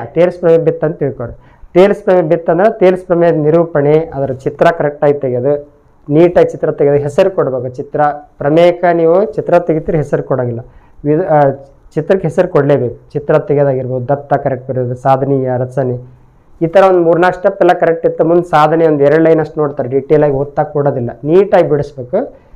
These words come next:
ಆ, ಈ ಥರ ಒಂದೊಂದು ಲೈನ್ ಇದ್ದಿದ್ದೆಲ್ಲ ಓದಿ ಚೆಕ್ ಮಾಡ್ತಾರೆ, ತೀರಾ ಲೆಂದಿ ಇರೋದನ್ನು ಓದಕ್ಕೆ ಹೋಗೋದಿಲ್ಲ. ಹಾಗಾಗಿ, ಆ, ಮೌಲ್ಯಮಾಪಕರ ಗಮನ ಸೆಳೆಯುವಂತೆ ನೀವು ತುಂಬ ಕರೆಕ್ಟ್ ಇರುವಂಥ ಉತ್ತರ ಬರೀಬೇಕು. ಆ, ನಮ್ಮನ್ನು ಕೇಳೋದಾದ್ರೆ ಫಸ್ಟ್ ನೀವು ಎರಡು ಅಂಕದ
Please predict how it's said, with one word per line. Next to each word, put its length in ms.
ಆ, 240
ಈ 100
ಥರ 260
ಒಂದೊಂದು 320
ಲೈನ್ 200
ಇದ್ದಿದ್ದೆಲ್ಲ 340
ಓದಿ 360
ಚೆಕ್ 280
ಮಾಡ್ತಾರೆ, 480
ತೀರಾ 320
ಲೆಂದಿ 320
ಇರೋದನ್ನು 600
ಓದಕ್ಕೆ 280
ಹೋಗೋದಿಲ್ಲ. 440
ಹಾಗಾಗಿ, 420
ಆ, 320
ಮೌಲ್ಯಮಾಪಕರ 760
ಗಮನ 340
ಸೆಳೆಯುವಂತೆ 880
ನೀವು 240
ತುಂಬ 220
ಕರೆಕ್ಟ್ 260
ಇರುವಂಥ 280
ಉತ್ತರ 300
ಬರೀಬೇಕು. 440
ಆ, 160
ನಮ್ಮನ್ನು 360
ಕೇಳೋದಾದ್ರೆ 640
ಫಸ್ಟ್ 220
ನೀವು 140
ಎರಡು 280
ಅಂಕದ 600